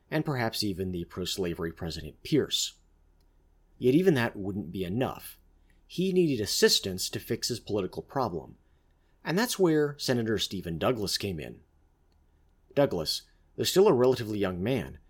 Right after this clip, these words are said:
had already succeeded in making his mark on public policy. Perhaps more than any other man before or since,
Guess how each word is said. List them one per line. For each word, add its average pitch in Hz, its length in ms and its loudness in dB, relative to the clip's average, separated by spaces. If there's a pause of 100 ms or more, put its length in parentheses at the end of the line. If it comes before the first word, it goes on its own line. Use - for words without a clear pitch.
(240)
had 98 140 -6
already 190 340 2
succeeded 135 520 2
in 101 140 -2
making 104 300 -2
his 101 240 -2
mark 92 260 -4
on 101 140 -6
public 87 400 -10
policy. - 540 -4 (1040)
Perhaps 151 300 -2
more 151 200 6
than 113 160 0
any 135 280 4
other 101 200 2
man 90 300 -2
before 110 360 0
or 85 120 0
since, - 600 -4